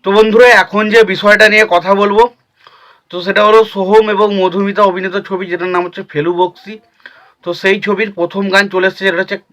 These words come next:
যে গানটার নাম হচ্ছে কাটে না, কাটে না জিয়া। কথা মনে পড়ে, এরম টাইপের একটা গান এসেছে। তো সেই গানটা আমার কেমন লাগলো এবং গানটার ভিডিওটা আমার কেমন লেগেছে, অডিওটা কেমন লেগেছে, সেই বিষয়ে জানাবো। তো তার আগে প্রত্যেকটা বন্ধুকে অনুরোধ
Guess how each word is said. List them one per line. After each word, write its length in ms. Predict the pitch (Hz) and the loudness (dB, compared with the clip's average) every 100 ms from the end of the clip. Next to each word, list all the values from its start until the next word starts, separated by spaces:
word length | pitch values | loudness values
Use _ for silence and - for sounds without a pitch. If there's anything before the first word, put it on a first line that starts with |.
| 135 | -12
যে 180 | 147 160 | -6 -2
গানটার 340 | 156 156 180 | 0 0 -2
নাম 160 | 170 175 | -2 -4
হচ্ছে 180 | 175 185 | -6 -8
কাটে 400 | - 147 143 165 | -4 -4 0 -2
না, 140 | 165 | -2
কাটে 320 | 151 147 156 | -2 -4 -4
না 180 | 160 160 | -2 -4
জিয়া। 300 | 147 147 156 196 _ _ - - _ _ _ _ _ _ _ _ - 135 - | -4 -4 -4 -4 _ _ -20 -20 _ _ _ _ _ _ _ _ -16 -16 -8
কথা 300 | 135 139 165 | -8 -6 -6
মনে 240 | 156 151 147 | -4 -4 -4
পড়ে, 160 | 139 147 | -4 -2
এরম 200 | 147 147 | -2 -2
টাইপের 240 | 156 156 | -2 -2
একটা 140 | 151 151 | -2 -4
গান 280 | 139 151 | -4 -4
এসেছে। 360 | 147 131 147 160 | -6 -8 -12 -12
তো 120 | 170 165 | -14 -10
সেই 180 | 190 | -6
গানটা 320 | 175 165 170 180 | 0 0 0 0
আমার 180 | 190 180 | -2 -2
কেমন 320 | 151 147 170 | -2 0 0
লাগলো 440 | 156 147 151 190 - _ _ - - _ | 2 0 0 -4 -8 _ _ -20 -20 _
এবং 260 | 147 165 156 | -4 -2 0
গানটার 360 | 147 156 180 | -2 0 -2
ভিডিওটা 440 | 147 143 147 175 175 | -2 -6 -2 0 2
আমার 180 | 180 170 | 0 0
কেমন 260 | 160 160 | 0 0
লেগেছে, 300 | 160 165 160 | 0 0 0
অডিওটা 420 | 160 139 147 156 156 | -2 -2 -2 -4 -4
কেমন 260 | 147 151 147 | -4 -4 -6
লেগেছে, 300 | 147 147 160 | -6 -10 -14
সেই 200 | 147 135 | -10 -12
বিষয়ে 280 | 131 156 | -8 -6
জানাবো। 320 | 139 131 139 175 - _ - - - _ | -4 -4 -4 -8 -10 _ -20 -20 -20 _
তো 80 | 160 | -8
তার 220 | 175 175 | -2 2
আগে 200 | 185 190 | 2 2
প্রত্যেকটা 520 | 214 165 156 185 170 190 | -2 -4 -10 -12 -6 -4
বন্ধুকে 440 | 151 165 175 170 | -4 -6 -8 -4
অনুরোধ 420 | 190 175 165 190 | -2 -2 -2 -4